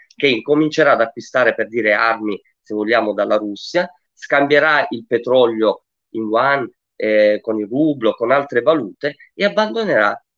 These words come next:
il dollaro. Quindi questo aggancio ancorato forte tra il petrolio e il dollaro decade. Nel momento in cui decade questo aggancio forte, il petrodollaro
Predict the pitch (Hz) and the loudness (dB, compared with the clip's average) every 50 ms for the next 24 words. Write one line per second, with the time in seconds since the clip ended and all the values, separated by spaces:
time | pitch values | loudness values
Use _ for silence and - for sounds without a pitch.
0 | _ _ _ _ _ _ _ _ - 143 143 143 147 147 156 147 - - _ _ | _ _ _ _ _ _ _ _ -8 -6 -4 -4 -2 -2 -2 -2 -4 -8 _ _
1 | _ _ - 113 107 95 - - - - - - - _ _ _ - 180 160 135 | _ _ -4 -2 -2 -2 -2 -4 -8 -10 -10 -12 -14 _ _ _ -2 -2 -2 0
2 | 117 113 113 - - 208 196 - - - 180 156 - - - _ - - 139 135 | -2 -6 -6 -2 -2 -2 -2 -2 -4 0 0 0 0 -2 -16 _ -4 -2 -2 -2
3 | 131 131 165 180 185 175 - - - 160 143 - - _ _ _ _ _ _ _ | 0 0 0 2 2 0 -2 0 2 2 2 2 -2 _ _ _ _ _ _ _
4 | _ _ _ _ _ _ _ _ _ - - 131 135 143 135 - 151 156 151 143 | _ _ _ _ _ _ _ _ _ -6 -2 0 0 0 0 2 2 2 4 4
5 | 123 104 104 - - 104 - _ - 156 135 113 101 - _ - 104 - - 123 | 2 0 0 -2 -6 -10 -10 _ 2 4 4 4 2 0 _ -6 -6 -4 -2 0
6 | 120 117 120 120 - _ - 147 147 147 - 160 165 139 120 113 107 110 127 165 | 0 0 0 -2 -8 _ -2 -2 -2 -2 0 0 2 2 2 2 0 -2 -4 -4
7 | 175 156 139 135 156 - 135 151 175 175 - _ _ _ _ 156 190 185 - - | -4 -4 -2 0 0 0 0 -2 -6 -6 -8 _ _ _ _ -8 -8 -6 -4 -2
8 | 101 90 82 - - - _ _ _ _ _ _ _ _ _ _ - - 196 214 | -2 -2 -2 -6 -10 -18 _ _ _ _ _ _ _ _ _ _ 0 0 2 2
9 | 226 240 262 277 277 277 202 180 170 - - 175 151 135 131 139 139 - 190 196 | 2 2 2 2 0 0 -2 -2 -2 -2 0 0 0 2 2 -2 -2 0 0 0
10 | 190 160 147 143 - 156 151 - - 156 143 131 120 131 120 104 101 101 101 - | 0 0 -2 -2 0 -4 -4 -2 0 0 0 0 0 0 0 0 0 -2 -4 -8
11 | - 113 - - 131 113 95 95 - - 110 107 107 - - 151 147 - 147 143 | -12 -12 -8 -2 0 2 2 0 0 -4 -6 -6 -6 -2 -2 -2 -2 -2 -8 -4
12 | 123 117 101 98 92 98 101 113 147 165 170 _ | 0 0 0 0 0 0 0 0 -2 -2 -4 _